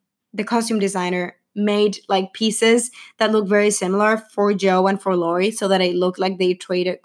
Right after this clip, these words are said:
like, they changed clothes, they exchanged clothes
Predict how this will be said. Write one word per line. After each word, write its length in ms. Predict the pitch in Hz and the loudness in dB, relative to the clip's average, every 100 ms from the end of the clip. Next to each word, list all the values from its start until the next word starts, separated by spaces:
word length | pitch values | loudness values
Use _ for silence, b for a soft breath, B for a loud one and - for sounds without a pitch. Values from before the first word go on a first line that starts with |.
| - | -6
like, 240 | 185 185 | -6 -4
they 140 | 185 185 | -6 -8
changed 400 | - 185 185 - | -6 -4 -4 -6
clothes, 520 | 190 185 185 220 233 b b _ | -2 0 0 0 -4 b b _
they 60 | 196 | -4
exchanged 600 | 190 - - 180 180 180 | -4 -6 -8 -4 -4 -6
clothes 440 | 196 170 180 208 | -4 0 0 0